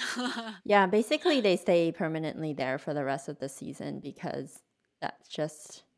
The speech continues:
Speaker 2: like, it's nice for them to have their own space. It's a separate building. They have their own washroom and stuff. In the first season, they were staying inside the home with their guests as well. Um, I think they were just figuring things out too.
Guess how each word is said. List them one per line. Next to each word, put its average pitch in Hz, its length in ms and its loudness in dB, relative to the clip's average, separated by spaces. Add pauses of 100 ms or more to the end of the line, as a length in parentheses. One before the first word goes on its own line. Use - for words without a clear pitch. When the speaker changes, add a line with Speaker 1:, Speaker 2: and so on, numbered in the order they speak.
(760)
Speaker 2:
like, 170 200 -4
it's 165 200 -6
nice 160 200 -2
for 170 140 -2
them 151 180 -2
to 170 140 -2
have 139 220 -2
their 143 120 -2
own 139 220 -4
space. - 500 -4
It's - 220 -10
a 151 80 -4 (280)
separate - 340 -6
building. 185 420 0
They 160 80 -2
have 160 140 -4
their 139 180 -2
own 143 160 -4
washroom 185 460 -6
and 202 180 -6
stuff. 233 260 -4 (540)
In 180 100 0
the 175 80 4
first 180 280 2
season, 165 320 0
they 147 120 0
were 143 280 -2
staying 139 580 -4 (600)
inside 143 680 -4 (100)
the 135 220 -2
home 151 560 -6
with 170 160 -4
their 143 160 -6
guests - 600 -10 (100)
as 156 200 -6
well. - 460 -4 (600)
Um, 143 200 -4
I 139 120 -6
think 147 200 -6
they 147 80 -6
were 147 80 -4
just - 220 -12
figuring - 460 -8
things - 260 -12
out - 400 -12
too. 233 400 -4